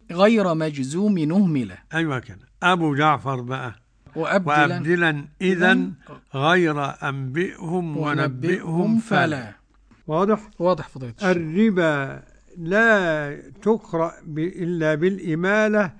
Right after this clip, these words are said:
Speaker 2: لحمزة والكسائي وخلف العاشر.
Speaker 1: نعم.
Speaker 2: كيف؟ الربي.
Speaker 1: الربي.
Speaker 2: ورش ليس له فيها تقليل، الفتح بس. أضعافا مضاعفة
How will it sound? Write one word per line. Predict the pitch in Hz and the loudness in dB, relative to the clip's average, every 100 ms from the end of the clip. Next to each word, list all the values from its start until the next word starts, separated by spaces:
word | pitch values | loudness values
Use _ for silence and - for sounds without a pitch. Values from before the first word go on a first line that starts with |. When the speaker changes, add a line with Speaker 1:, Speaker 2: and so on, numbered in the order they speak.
| - _ - | -20 _ -10
Speaker 2:
لحمزة | 139 - 208 190 143 139 | -8 0 0 0 -4 -4
والكسائي | 156 170 - 165 123 185 214 214 202 196 | -2 -4 -4 -8 -2 2 4 4 0 -2
وخلف | 190 160 190 202 160 | -2 -2 2 2 2
العاشر. | 151 131 123 113 - - - | -2 -4 -4 -8 -14 -18 -8
Speaker 1:
نعم. | 156 143 95 _ _ - - | -6 -6 -8 _ _ -20 -4
Speaker 2:
كيف؟ | 170 214 226 220 - - - - | 4 8 8 4 -16 -20 -20 -4
الربي. | 180 170 160 160 196 196 175 175 165 160 151 135 123 117 - | -2 0 -2 0 2 4 4 6 6 6 4 2 -2 -6 -6
Speaker 1:
الربي. | 165 156 151 190 170 170 165 160 147 135 123 _ _ | -4 -4 -4 -4 0 2 2 2 0 -2 -6 _ _
Speaker 2:
ورش | 180 175 240 214 - | 0 4 6 4 0
ليس | 185 220 220 170 | 2 2 0 0
له | 175 202 196 170 | 2 2 2 -2
فيها | - 220 170 | 0 2 2
تقليل، | 170 165 - 139 123 107 _ - | 2 0 -6 -10 -10 -12 _ -12
الفتح | 135 - 208 208 160 | -8 2 2 2 -4
بس. | 143 131 - - - _ _ | -2 -4 -8 -20 -20 _ _
أضعافا | 165 151 147 143 185 220 220 214 - 185 170 160 160 156 | -8 -6 -6 -2 2 4 4 2 -2 -4 -4 -6 -6 -4
مضاعفة | 196 202 170 165 156 147 170 - 147 | -4 -2 0 2 0 0 -2 -2 -4